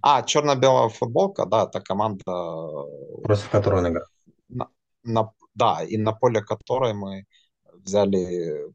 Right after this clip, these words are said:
Speaker 1: путёвку в Лигу Чемпионов благо-, благодаря тому самому голу Мексеса. Проще говоря, это была Сиена, которая вот в тринадцатом году вылетела, да, и с тех пор не,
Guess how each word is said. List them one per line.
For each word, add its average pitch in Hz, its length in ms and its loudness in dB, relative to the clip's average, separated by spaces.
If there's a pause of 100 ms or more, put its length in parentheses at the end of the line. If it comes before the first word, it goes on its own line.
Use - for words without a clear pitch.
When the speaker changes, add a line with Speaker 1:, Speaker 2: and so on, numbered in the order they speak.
(120)
Speaker 1:
путёвку 98 460 -6
в 90 80 -8
Лигу 87 800 -6
Чемпионов 95 640 -2
благо-, 82 640 -6
благодаря 90 680 -2 (680)
тому 92 220 -2
самому 90 440 -4
голу 90 240 -4
Мексеса. - 560 -6
Проще - 360 -6
говоря, 92 320 0
это 85 180 -6
была 82 200 -4 (100)
Сиена, 120 460 -2
которая 98 340 -2
вот 85 160 -6 (520)
в - 100 -20
тринадцатом 95 640 -2
году 87 720 -6
вылетела, 135 640 0
да, 117 220 0
и - 400 -10
с - 140 -4
тех - 200 -14
пор 95 220 -2
не, 85 300 -10